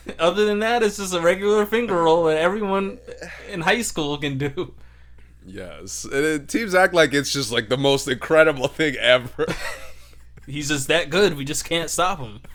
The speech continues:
Speaker 1: Yes, it's so annoying.
Speaker 2: <laughs> And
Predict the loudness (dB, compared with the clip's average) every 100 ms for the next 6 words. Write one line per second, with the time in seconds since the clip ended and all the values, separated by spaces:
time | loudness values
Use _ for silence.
0 | 2 4 4 2 10 12 12 12 10 6
1 | -4 -4 -4 2 6 6 4 0 0 -2
2 | -2 -2 -6 -10 -16 -18 -18 -16 -10 -8